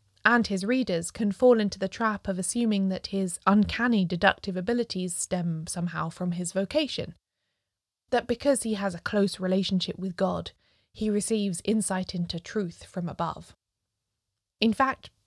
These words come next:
there's nothing supernatural or spiritual about Father Brown's investigative methods. He is an expert in nothing except compassion for his fellow human beings. Like plenty of other sleuths before and after,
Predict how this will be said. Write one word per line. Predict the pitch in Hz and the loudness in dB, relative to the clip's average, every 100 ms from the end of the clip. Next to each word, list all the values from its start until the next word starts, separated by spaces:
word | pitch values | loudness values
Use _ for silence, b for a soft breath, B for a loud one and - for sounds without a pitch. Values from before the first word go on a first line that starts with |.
| _ | _
there's | 247 233 202 | 0 0 0
nothing | 196 262 190 165 175 | 0 0 -6 -6 -6
supernatural | - 190 180 196 - - 190 - | -2 -2 0 -2 -2 -4 -4 0
or | 247 294 | 2 0
spiritual | - 170 160 - 147 156 | -2 -4 -4 -6 -6 -4
about | 170 175 170 | -4 -4 -4
Father | - 185 185 | 0 2 2
Brown's | 185 175 170 180 | 0 -2 -4 -4
investigative | 185 180 175 - 185 180 180 | -4 -4 -6 -8 -8 -6 -6
methods. | 190 175 - 165 - - _ _ _ _ _ _ _ _ _ | -4 -6 -6 -10 -12 -18 _ _ _ _ _ _ _ _ _
He | - 208 | 0 2
is | 226 | 4
an | 233 | 4
expert | 233 - 240 254 - | 2 -2 -4 -4 -2
in | 202 185 | 0 2
nothing | 214 247 285 269 | 2 0 -2 -2
except | 226 - 220 - - | -4 -6 -8 -8 -6
compassion | 202 - 226 - 170 170 | -4 0 -2 -2 -10 -10
for | - 175 | -8 -6
his | 180 | -6
fellow | - 170 170 | -4 -4 -2
human | 170 170 165 | -4 -4 -2
beings. | 160 196 165 - - - _ _ _ _ _ _ _ _ _ _ _ _ - | 0 0 -2 -8 -14 -18 _ _ _ _ _ _ _ _ _ _ _ _ 2
Like | 214 208 - | 6 4 2
plenty | 226 214 202 190 | 2 2 4 2
of | |
other | 196 202 | 2 0
sleuths | - 220 233 - | 0 2 2 -2
before | 208 196 196 | -6 -2 0
and | 202 | 2
after, | 214 220 - 190 | 2 0 -4 -6